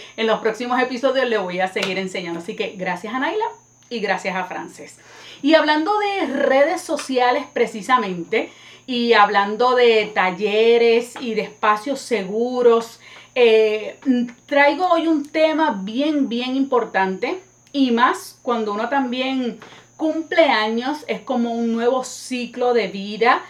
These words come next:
Eh, uno comienza con unas metas y uno quiere en este año hacer otras cosas que quizás no hiciste en el año pasado, ¿verdad?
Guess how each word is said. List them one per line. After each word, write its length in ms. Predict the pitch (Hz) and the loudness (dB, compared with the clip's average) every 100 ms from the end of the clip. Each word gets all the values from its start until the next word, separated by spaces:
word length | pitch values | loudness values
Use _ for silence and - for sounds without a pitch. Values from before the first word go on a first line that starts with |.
| - - - | -20 -20 -6
Eh, 640 | 214 196 190 185 180 - - _ _ _ - | -4 -2 -2 -4 -6 -10 -16 _ _ _ -10
uno 320 | 220 208 214 | -6 -4 0
comienza 640 | 240 220 208 196 - 220 | 0 0 -4 -8 -4 -4
con 500 | 214 202 190 180 170 - - | -4 -8 -6 -6 -8 -14 -8
unas 280 | 220 214 | -4 -2
metas 520 | 196 185 190 196 247 208 | -2 0 -2 -2 -4 -4
y 40 | |
uno 180 | 202 196 | -6 -6
quiere 320 | 208 202 196 - - - | -4 -4 -6 -12 -20 -10
en 200 | 202 202 | -8 -6
este 340 | 196 - 214 | -8 2 4
año 280 | 202 202 214 | 4 -2 -4
hacer 220 | 202 202 | -6 -6
otras 260 | 196 202 185 - | -4 -6 -10 -8
cosas 460 | 214 202 208 233 220 | -4 -2 -4 -6 -6
que 120 | 226 | -6
quizás 300 | 208 185 180 | -6 -8 -6
no 160 | 190 196 | -6 -6
hiciste 380 | 185 190 - 208 196 | -8 -12 -6 -4 -4
en 160 | 185 | -4
el 80 | 185 | -2
año 260 | 180 190 196 | -2 -4 -6
pasado, 380 | 214 202 190 185 | -6 -2 -2 0
¿verdad? 420 | 180 175 190 | -2 0 0